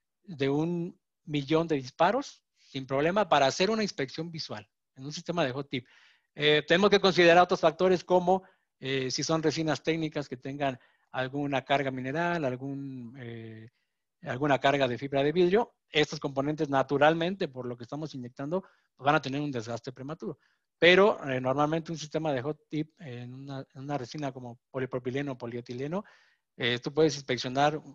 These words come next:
un, por lo menos un millón de disparos, abrir, abrir el molde solamente como inspección y vas a, visual y vas a ver todo, este, dentro de lo, de lo normal, ¿no?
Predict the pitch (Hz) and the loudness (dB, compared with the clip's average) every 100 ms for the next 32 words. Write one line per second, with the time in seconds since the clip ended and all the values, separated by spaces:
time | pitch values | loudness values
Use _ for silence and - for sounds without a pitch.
0 | _ _ _ _ - 143 143 135 139 175 | _ _ _ _ -14 -12 -6 -2 0 0
1 | 190 190 180 170 180 147 - 160 185 190 | 0 -2 -4 -2 -2 -6 -2 -2 0 -4
2 | _ _ _ _ 117 131 190 202 180 143 | _ _ _ _ -4 0 0 -2 0 4
3 | 180 208 180 202 190 - 202 202 202 185 | 6 6 6 4 4 6 6 4 0 -2
4 | - 185 202 170 - 139 - 160 240 - | -2 -2 0 -4 -6 -10 -4 -2 -2 -8
5 | _ _ _ _ 127 127 127 147 - 131 | _ _ _ _ -6 -2 2 2 0 -6
6 | 131 - 170 254 - 143 127 135 139 135 | -2 4 4 4 -4 -6 -2 0 -2 -4
7 | - 139 151 151 151 151 110 - - 113 | -4 -4 -2 -4 -8 -12 -12 -14 -16 -16
8 | 110 110 107 110 135 131 143 123 113 113 | -14 -16 -18 -14 -12 -8 -6 -6 -8 -10
9 | 123 120 117 117 120 110 143 | -10 -8 -8 -8 -8 -6 -8